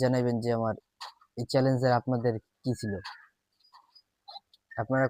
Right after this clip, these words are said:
কোনটায় ভোট দিছিলেন, যে আমি পারবো না নাকি পারবো না। আজকের এই ভিডিওটা এই পর্যন্ত। আশা করি সবার ভিডিওটা খুবই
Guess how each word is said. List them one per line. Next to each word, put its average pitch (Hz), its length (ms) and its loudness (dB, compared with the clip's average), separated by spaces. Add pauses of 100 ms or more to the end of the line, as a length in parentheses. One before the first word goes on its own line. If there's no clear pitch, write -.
কোনটায় 135 260 4
ভোট 127 180 0
দিছিলেন, 104 320 -8 (1600)
যে 113 120 -2
আমি 110 100 -4 (100)
পারবো 135 260 0
না 151 100 2
নাকি 120 220 -4
পারবো 110 260 0
না। 95 60 -10 (2750)
আজকের 120 280 -20
এই 123 100 -10
ভিডিওটা 127 280 -6
এই 123 80 -6
পর্যন্ত। 131 240 -4 (140)
আশা - 180 -6
করি 120 180 -2
সবার 120 240 2
ভিডিওটা 123 320 2
খুবই 123 160 0